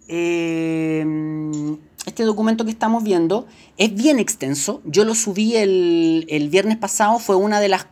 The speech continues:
de las... Alguien tiene el micrófono abierto con un sonido un poquito extraño, si puede ponerle un, ponerle ojo a eso. De hecho, suena como una olla, si, si alguien le puede poner ojo a eso. Eh, este documento que estamos viendo,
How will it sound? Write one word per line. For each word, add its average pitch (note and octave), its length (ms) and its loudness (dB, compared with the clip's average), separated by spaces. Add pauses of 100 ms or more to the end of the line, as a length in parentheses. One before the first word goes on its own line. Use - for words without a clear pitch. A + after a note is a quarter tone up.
(120)
de D#3 160 -4
las... D#3 180 0 (200)
Alguien A3 260 -4
tiene A3+ 160 -2
el A3 60 2
micrófono G#3+ 380 -2
abierto G3 340 -2
con F#3+ 100 -2
un F#3+ 160 -4
sonido F#3 300 -4
un F3 80 -6
poquito D#3+ 580 -6 (160)
extraño, C#3 420 -4
si C#3 140 -6
puede D#3 280 -2
ponerle D#3 520 -2
un, D3+ 100 -2 (440)
ponerle D#3 340 0
ojo D#3 220 -4
a C#3 40 -4
eso. - 200 -8 (1300)
De D#3 60 -16
hecho, A3 100 -4
suena G#3+ 180 2
como G#3 140 0
una G3 180 0
olla, C#3 320 0
si, D#3 300 -14
si E3 140 -8
alguien D#3 160 -2
le D3+ 80 0
puede D#3 180 -2
poner C#3+ 220 -4
ojo C#3 160 -12
a A2 40 -16
eso. - 140 -18 (800)
Eh, C3 1300 0
este A#3 220 2
documento C4+ 480 0
que A#3 80 -4
estamos A#3+ 280 -6
viendo, G#3 320 -4